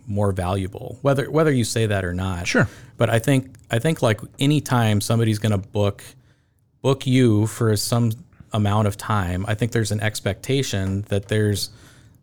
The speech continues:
Speaker 1: it's mutually beneficial. Like, if I'm, if I'm a customer, I'm expecting my time with you to bring me value.
Speaker 2: Yeah, yeah.
Speaker 1: Um, and if it's not, I think, I mean, there was,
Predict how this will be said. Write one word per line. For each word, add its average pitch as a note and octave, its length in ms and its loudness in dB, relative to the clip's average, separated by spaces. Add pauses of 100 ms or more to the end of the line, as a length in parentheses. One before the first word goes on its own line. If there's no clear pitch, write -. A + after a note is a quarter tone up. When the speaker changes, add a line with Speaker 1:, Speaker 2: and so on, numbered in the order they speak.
(520)
Speaker 1:
it's A#2 220 -2
mutually A#2 500 2
beneficial. G2 800 -4
Like, - 260 -4 (160)
if A2+ 160 -4
I'm, A#2+ 520 2 (1200)
if A2+ 140 -4
I'm C#3+ 160 4
a C3+ 80 2
customer, G#2 720 -2
I'm B2 160 0
expecting A#2 960 -2 (180)
my G#2 180 -2
time A2 360 -2
with G2+ 160 -2
you F#2 120 -4
to F2+ 80 -4
bring F2+ 280 -4
me E2+ 100 -6
value. E2 640 -10
Speaker 2:
Yeah, B2+ 200 2 (240)
yeah. C3 180 0 (340)
Speaker 1:
Um, F#2 400 -2
and A#2+ 140 2
if B2+ 100 0
it's A2+ 220 -2
not, G#2+ 500 0
I G#2+ 80 0
think, G#2+ 460 -2 (440)
I E3 60 -6
mean, E3 220 0
there D3+ 100 2
was, C#3 340 2